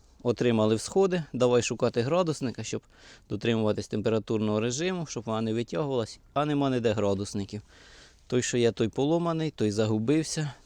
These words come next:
той заржавів. Коротше, в цьому році купив нові градусники. Ну, поки ми п'ять-сім днів були без цього, то підшатав редиску, потім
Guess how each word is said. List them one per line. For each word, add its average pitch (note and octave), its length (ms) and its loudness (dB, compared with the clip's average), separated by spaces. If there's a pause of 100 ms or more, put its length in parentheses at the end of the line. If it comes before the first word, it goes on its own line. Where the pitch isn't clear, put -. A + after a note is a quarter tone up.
той G#2+ 160 4
заржавів. A2+ 600 2
Коротше, A#2+ 340 -4
в - 40 -6
цьому A2+ 240 -2
році A#2 280 -2 (560)
купив A2+ 320 0
нові A2 240 2
градусники. C#3+ 720 -2 (320)
Ну, C#3+ 120 -6
поки A#2 280 -4
ми A2 160 -2 (1300)
п'ять-сім A#2 460 0
днів A2+ 220 2
були A#2 260 2
без B2+ 240 -2
цього, E3 280 -2
то C#3 220 -6 (460)
підшатав G2+ 500 -2
редиску, C#3+ 500 -2
потім G#2+ 360 -4